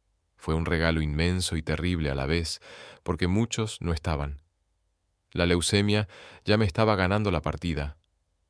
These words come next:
pero esos últimos meses tuvieron una intensidad que agradezco. Morí en París, junto a Carol, mi última compañera. Me enterraron en Montparnasse, cerca de otros exiliados ilustres.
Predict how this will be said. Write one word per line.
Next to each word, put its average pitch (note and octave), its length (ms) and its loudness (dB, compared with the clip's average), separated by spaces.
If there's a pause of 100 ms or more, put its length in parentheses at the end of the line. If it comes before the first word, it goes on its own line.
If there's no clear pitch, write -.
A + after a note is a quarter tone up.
(160)
pero - 160 -2
esos F#2 280 -2
últimos F#2 360 0
meses F#2 380 0
tuvieron F2+ 380 0
una E2+ 160 0
intensidad D#2+ 580 -2
que - 140 -6
agradezco. D#2 680 -4 (840)
Morí D#2+ 260 0
en E2 120 0
París, E2 460 -2 (360)
junto G#2+ 320 0
a F2+ 60 2
Carol, G2 440 2 (460)
mi E2+ 140 0
última E2+ 340 -2
compañera. D2+ 640 -2 (840)
Me G2+ 140 4
enterraron G#2+ 520 4
en F#2+ 100 0
Montparnasse, F2 760 -2 (440)
cerca F#2 380 -2
de D#2 100 0
otros F#2 420 0
exiliados E2+ 800 0
ilustres. E2 640 -6